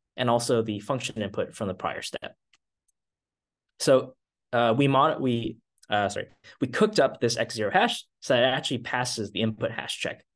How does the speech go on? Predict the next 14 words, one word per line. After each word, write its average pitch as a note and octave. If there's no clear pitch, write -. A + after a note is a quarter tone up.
So B2
this D3+
hash A#2
check A3
is G#2+
satisfied. -
And D3
then E3+
this A#2
X -
one C#3+
hash A3
gets C#3
forwarded D#3+